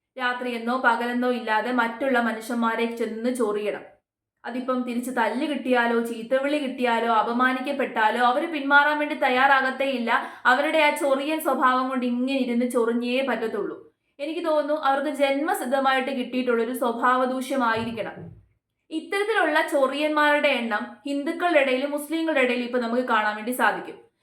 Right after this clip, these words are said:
അപ്പൊ അവരുടെ മെയിൻ ആയിട്ടുള്ള പരിപാടി എന്ന് പറഞ്ഞു കഴിഞ്ഞാൽ ഹിന്ദുക്കളാണെങ്കിൽ ചെന്ന് മുസ്ലിങ്ങളെ ചെന്ന് ചൊറിയുക, മുസ്ലിങ്ങളാണെങ്കിൽ ചെന്ന് ഹിന്ദുക്കളെ ചെന്ന് ചൊറിയുക. സാധാരണഗതിയിൽ സമൂഹം പുരോഗമനത്തിലേക്ക് കാലെടുത്ത് വെക്കുന്ന സമയത്ത് ഇത്തരക്കാരുടെ എണ്ണം കുറയുകയാണ് ചെയ്യേണ്ടത്.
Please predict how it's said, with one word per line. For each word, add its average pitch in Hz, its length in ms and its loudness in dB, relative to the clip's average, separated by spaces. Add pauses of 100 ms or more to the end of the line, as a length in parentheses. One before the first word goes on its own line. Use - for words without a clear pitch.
(140)
അപ്പൊ 349 140 0
അവരുടെ 349 220 2
മെയിൻ 339 540 -4
ആയിട്ടുള്ള 311 320 2
പരിപാടി 269 500 2
എന്ന് 277 140 -2
പറഞ്ഞു 247 240 0
കഴിഞ്ഞാൽ 233 240 -4
ഹിന്ദുക്കളാണെങ്കിൽ 269 760 0
ചെന്ന് 262 200 -4
മുസ്ലിങ്ങളെ 262 520 -4
ചെന്ന് 247 220 -2
ചൊറിയുക, 208 580 -2 (180)
മുസ്ലിങ്ങളാണെങ്കിൽ 311 760 0
ചെന്ന് 254 200 -2
ഹിന്ദുക്കളെ 269 520 0
ചെന്ന് 226 180 -6
ചൊറിയുക. 196 480 -6 (1000)
സാധാരണഗതിയിൽ 302 800 0
സമൂഹം 302 600 0
പുരോഗമനത്തിലേക്ക് 302 1120 2
കാലെടുത്ത് 285 680 2
വെക്കുന്ന 254 280 0
സമയത്ത് 254 440 -2
ഇത്തരക്കാരുടെ 311 760 4
എണ്ണം 285 380 0
കുറയുകയാണ് 277 680 2
ചെയ്യേണ്ടത്. 202 560 -4